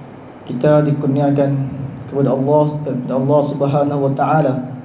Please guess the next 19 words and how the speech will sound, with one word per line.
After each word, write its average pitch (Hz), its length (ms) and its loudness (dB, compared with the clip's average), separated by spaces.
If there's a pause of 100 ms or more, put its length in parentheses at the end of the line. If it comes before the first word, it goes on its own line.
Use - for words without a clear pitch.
(400)
untuk 139 240 0
berada 156 480 2
di 151 160 -2
dalam 147 560 -2 (480)
Jamaah 151 400 2
salihin, 147 800 0 (480)
perkumpulan 143 640 0
orang-orang 151 480 2
yang - 40 -4
salih 156 320 2 (920)
di 143 80 -2
malam 160 320 4
yang 151 160 2
berkat, 156 400 0 (480)
menghidupkan 143 560 0
malam 151 400 0 (560)
nisfu 160 400 0
Sya'ban. 147 640 0 (1200)
Dan 165 400 2